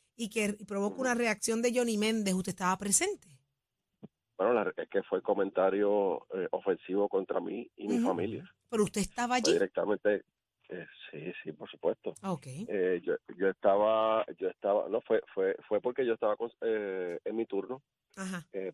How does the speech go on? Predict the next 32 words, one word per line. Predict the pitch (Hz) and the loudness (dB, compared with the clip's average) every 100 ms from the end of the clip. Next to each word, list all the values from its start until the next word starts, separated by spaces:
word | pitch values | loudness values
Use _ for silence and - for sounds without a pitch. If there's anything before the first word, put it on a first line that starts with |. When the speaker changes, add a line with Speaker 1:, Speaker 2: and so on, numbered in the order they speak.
| - | -2
Speaker 2:
para, | 95 90 87 - | 2 2 2 0
en | 95 | -4
cuanto | - 90 85 - | -4 -4 -4 -4
al, | 92 87 87 87 85 | -4 -4 -8 -12 -14
al, | - 90 - | -8 -8 -8
a | 90 | -8
este | - - | -6 -2
proyecto | 110 104 95 - 107 98 | 2 2 0 -2 -4 -4
que, | 101 95 90 85 82 78 71 - - | -2 -2 -2 -4 -6 -10 -16 -18 -8
¿verdad? | 87 82 | -4 -2
De | 98 | 0
la, | 85 78 76 _ | 0 -2 -8 _
despenaliza, | - 87 - 92 87 104 120 | -10 -6 0 0 0 -4 -2
Speaker 1:
O | |
sea, | 98 | 0
que | - | 2
usted | - | 0
Speaker 2:
eh, | |
Speaker 1:
estaba | 226 302 | 0 4
Speaker 2:
la | 330 | 6
marihuana. | 294 226 | 6 4
Speaker 1:
deponiendo | 226 233 233 214 | 4 4 4 2
allí. | 180 147 135 _ _ _ _ _ _ - | 2 -2 -6 _ _ _ _ _ _ -4
Speaker 2:
Exactamente. | 95 - 92 - 90 87 - 76 71 - | -2 -2 -4 -2 -4 -4 -12 -10 -10 -8
Y | 98 104 | -6 -4
yo | 101 | -2
estaba | 98 127 | 0 2
llevando | 131 135 135 | 4 2 2
a | 131 | 0
cabo | 131 139 | 0 0
mi | 143 | -4
línea | 135 127 87 85 | -8 -10 -10 -12